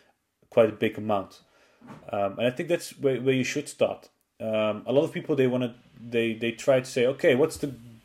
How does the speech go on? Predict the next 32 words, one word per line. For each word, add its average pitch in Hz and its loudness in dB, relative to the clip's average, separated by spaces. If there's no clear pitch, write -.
what's 139 2
the 156 2
rule 156 4
to 147 -6
get 139 6
rich, 131 6
or 117 -4
what's 131 -2
the 139 -2
rule 139 6
to 139 -8
get 131 2
a - 0
millionaire?" 127 0
But 107 -4
it - -18
doesn't 151 -2
come 170 6
overnight. 110 -4
Doesn't 135 -2
come 147 0
in 127 -2
a 113 0
week. 143 -2
Doesn't 123 -6
come 123 -6
in 117 -6
a 110 -6
year. 123 -2
It, - -8
uh, 117 8
it, 131 -6